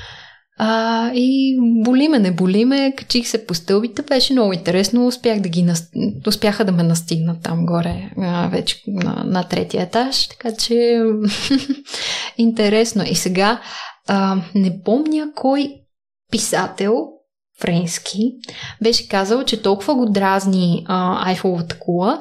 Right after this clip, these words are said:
че той ходи-, ходил е всеки ден на Айфеловата кула да пие кафе, за да не я вижда. И, а, сградата, която е до Н Д К на Д З И, сещаш се с триъгълниците ни, тя се вижда от нас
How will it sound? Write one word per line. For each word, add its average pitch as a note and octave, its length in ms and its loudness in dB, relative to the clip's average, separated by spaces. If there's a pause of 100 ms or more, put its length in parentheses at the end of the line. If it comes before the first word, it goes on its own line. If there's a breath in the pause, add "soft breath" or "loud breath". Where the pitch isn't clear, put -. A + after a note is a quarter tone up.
(280 loud breath)
че D4 320 0
той C4+ 140 2
ходи-, D4 560 0
ходил C#4 440 2
е B3+ 60 2
всеки B3+ 340 -2
ден A3 540 0
на G3 200 4
Айфеловата G3+ 420 0
кула G#3 180 2
да G#3 100 -2
пие G3 200 0
кафе, A3+ 300 -2
за A3+ 160 -2
да G#3+ 100 2
не G3+ 220 4
я G#3 160 4
вижда. G3+ 640 0 (920 loud breath)
И, C4 400 2
а, G#3 640 2 (680)
сградата, G#3+ 580 0
която G#3+ 320 0
е G#3 60 2
до F#3 120 0
Н F#3 180 2
Д F3 120 0
К E3+ 60 -6
на F3 220 2
Д F3 200 0
З E3 100 -2
И, F3 360 0
сещаш - 360 -2
се - 200 -2
с - 100 -8
триъгълниците E3+ 800 0
ни, E3+ 260 -4 (600 loud breath)
тя F#3+ 120 -2
се - 200 -2
вижда G#3 540 -2 (760)
от F3 180 -4
нас F3 400 -2